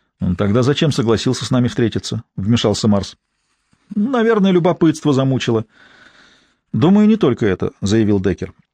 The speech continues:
«Вы некогда были членом команды, может, даже неофициальным четвертым мушкетером, но потом обратились против них». «В толк не возьму, что ты такое городишь?» В ответ Амос достал страницу, вырванную из альбома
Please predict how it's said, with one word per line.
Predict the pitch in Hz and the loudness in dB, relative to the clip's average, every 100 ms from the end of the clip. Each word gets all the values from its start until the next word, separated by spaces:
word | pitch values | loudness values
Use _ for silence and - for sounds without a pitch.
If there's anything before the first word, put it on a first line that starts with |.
| _ _ _ _ _ _ | _ _ _ _ _ _
«Вы | 101 156 | 0 2
некогда | 185 202 196 170 165 | 4 2 0 0 2
были | 170 151 | 2 2
членом | 165 165 147 | 0 0 0
команды, | 147 160 196 120 92 90 - - | 0 0 0 0 -2 -4 -10 -6
может, | 151 165 127 107 | -4 0 -2 2
даже | 135 110 117 | 2 2 2
неофициальным | 117 123 117 - 143 135 123 110 | 0 0 -4 0 0 2 2 0
четвертым | 127 - 127 107 117 | -2 0 0 2 2
мушкетером, | 113 113 123 110 190 143 85 - _ _ - _ _ _ _ | 0 0 -4 0 0 0 -2 -6 _ _ -20 _ _ _ _
но | 156 | 0
потом | 196 208 220 175 | 2 2 2 2
обратились | 156 165 226 214 139 | 2 2 2 0 2
против | 165 160 - | 0 0 -4
них». | 107 78 - _ _ _ _ _ _ _ _ | -2 -4 -10 _ _ _ _ _ _ _ _
«В | - | -12
толк | - 92 113 | -4 -2 2
не | 107 | 2
возьму, | 104 107 | 2 0
что | 95 - 151 | 0 -2 -2
ты | 160 | 0
такое | 156 160 143 | 0 0 2
городишь?» | 147 131 76 73 - _ _ _ _ | 2 2 0 -6 -14 _ _ _ _
В | - 101 | -4 -2
ответ | 120 160 131 | 0 0 0
Амос | 143 139 | 0 0
достал | 98 110 - 143 | 0 0 0 -2
страницу, | - 113 139 160 117 | 0 0 2 0 0
вырванную | 101 110 110 107 | 2 4 4 2
из | 110 101 | 2 0
альбома | 104 107 117 104 | 0 2 2 0